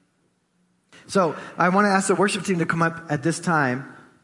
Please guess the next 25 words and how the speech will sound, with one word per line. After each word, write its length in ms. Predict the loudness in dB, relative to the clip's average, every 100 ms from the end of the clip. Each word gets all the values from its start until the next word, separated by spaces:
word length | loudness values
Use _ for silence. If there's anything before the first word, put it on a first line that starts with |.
| _ _ _ _ _ _ _ _
I 40 |
want 80 | -4
to 60 | -2
prepare 480 | -4 -4 -2 2 2
ourselves 580 | 0 0 2 0 -4 -12 -20 -20 _ _ _ _ _ _ _ _ _ -10
to 120 | -4
remember 500 | -2 0 0 2 0
what 140 | 0
it 60 | 0
was 180 | -2 -2
like 500 | 0 2 2 -2 -6 -12 -14 -18 -20 _ _ _
if 200 | -8 -4
you've 240 | -4 -2
been 260 | -2 -2 0
baptized, 720 | -2 -2 -6 -8 -6 -6 -8
if 120 | -8
you've 160 | -10 -10
come 280 | -6 -6 -4
to 100 | -8
Christ 460 | -4 -2 -4 -6
and 100 | -6
you've 180 | -6 -8 -18 -12
walked 260 | -2 -2 -2
through 180 | -8 -6
baptism. 720 | -2 -2 -4 -8 -6 -8 -10